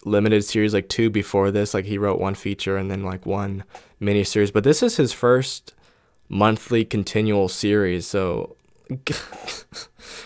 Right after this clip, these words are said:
give it up for Neil Gaiman, everybody. The, this, uh, yeah, uh, I hope you're clapping. Very fantastic, especially for his first, like,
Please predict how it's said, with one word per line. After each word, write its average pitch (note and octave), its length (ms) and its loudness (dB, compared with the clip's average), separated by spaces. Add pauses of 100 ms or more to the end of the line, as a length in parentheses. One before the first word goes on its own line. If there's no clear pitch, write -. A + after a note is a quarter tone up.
give B3+ 180 6
it - 60 10
up E3+ 140 8
for A#2+ 120 2
Neil A2+ 240 6
Gaiman, G#2+ 360 2
everybody. F2 580 -4
The, F2 360 -6
this, B2 360 -6
uh, A1 320 -4
yeah, C2+ 340 -4 (280)
uh, B1 260 -10
I - 60 -6
hope C3 160 -2
you're B2 60 -4
clapping. - 380 -10 (960)
Very C3 300 6
fantastic, G2+ 520 0
especially C3+ 340 0
for G2 140 -2
his F2+ 100 0
first, G2 280 -2
like, - 280 -8